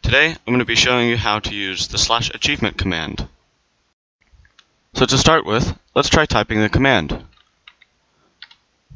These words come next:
So after the slash achievement part, it has arguments give or take.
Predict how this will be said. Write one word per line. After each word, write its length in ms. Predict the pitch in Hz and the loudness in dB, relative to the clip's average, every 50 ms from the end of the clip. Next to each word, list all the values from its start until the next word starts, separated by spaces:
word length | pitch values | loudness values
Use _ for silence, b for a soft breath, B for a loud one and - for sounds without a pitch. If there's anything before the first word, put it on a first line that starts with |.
| - - - - - - - - _ _ b b b b b b | -16 -14 -14 -14 -14 -16 -16 -18 _ _ b b b b b b
So 120 | - - | -2 2
after 300 | - 151 165 - - 165 | 2 2 2 2 0 2
the 260 | 147 147 143 123 95 - | 4 4 4 4 4 2
slash 320 | - - 123 123 127 - | 2 2 2 2 2 0
achievement 480 | 117 - - 131 127 - - 98 - - | 2 2 2 2 2 2 0 -2 -2 0
part, 260 | - 98 110 139 - _ B B B B B B B B | 2 2 2 2 0 _ B B B B B B B B
it 160 | - 101 - - _ _ - | -4 -4 -4 -4 _ _ -8
has 300 | 120 113 104 104 107 - | -2 2 2 2 2 2
arguments 480 | - 110 110 104 - 107 113 101 - | 2 2 2 2 0 0 0 0 0
give 340 | - 101 98 104 110 - 101 - _ _ _ - | 0 2 4 4 4 2 0 -12 _ _ _ -2
or 80 | 120 | 0
take. 380 | - - 165 135 - - - | 2 2 2 2 0 -2 -6